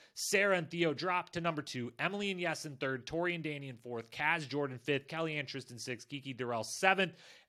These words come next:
Any of these seven teams could win if they made the final, but Kelly and Tristan, Kiki, Darrell, feels like the numbers are gonna be against them.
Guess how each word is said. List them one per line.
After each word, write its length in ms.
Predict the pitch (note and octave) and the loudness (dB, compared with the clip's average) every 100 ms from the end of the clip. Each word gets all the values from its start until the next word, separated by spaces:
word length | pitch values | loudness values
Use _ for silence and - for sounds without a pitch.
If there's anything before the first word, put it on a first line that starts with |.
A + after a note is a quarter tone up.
| - | 4
Any 240 | G3+ A#3+ | 4 4
of 80 | A3 | 0
these 180 | G#3 F#3 | 2 4
seven 260 | G3+ F3 | 4 2
teams 260 | E3 E3+ C#3 | 0 -4 -6
could 280 | - F3+ F#3 | 0 2 4
win 340 | E3+ F3 E3+ - - | 2 2 0 -4 -12
if 140 | - C3 | -8 -4
they 100 | D3+ | -2
made 220 | D#3 C#3 | 0 -2
the 60 | |
final, 380 | C3 C#3 C3+ B2+ A2 - | -2 -4 -2 -6 -6 2
but 260 | D3 C#3+ - - _ _ | 2 2 -4 -20 _ _
Kelly 260 | E3+ F3+ E3+ | 2 2 2
and 80 | |
Tristan, 340 | C#3+ D#3 - C#3 | 0 -2 -4 -8
Kiki, 260 | D3+ B2+ | -6 -6
Darrell, 380 | B2 C3 B2 G#2+ | -4 0 0 0
feels 220 | - C3+ B2 | -2 -4 -2
like 160 | A2 | -6
the 60 | A#2+ | -4
numbers 380 | A#2 A#2 A2+ A2+ | -4 -4 -6 -6
are 60 | |
gonna 240 | G2+ A#2+ A2+ | -4 -4 -4
be 140 | A2+ | -8
against 360 | F#2+ G2 F#2 - | -6 -10 -10 -12
them. 180 | E2+ | -12